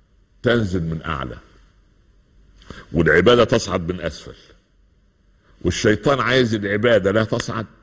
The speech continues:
ولا المحبة تنزل ولا الرضا، فهذه مذكراته.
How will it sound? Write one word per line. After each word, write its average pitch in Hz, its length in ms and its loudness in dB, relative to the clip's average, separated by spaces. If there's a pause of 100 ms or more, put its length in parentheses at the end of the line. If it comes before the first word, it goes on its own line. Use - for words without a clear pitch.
(600)
ولا 101 160 2
المحبة 104 460 -2
تنزل 98 480 -4
ولا 85 160 -2
الرضا، 80 300 -6 (760)
فهذه 92 300 0
مذكراته. 95 840 -2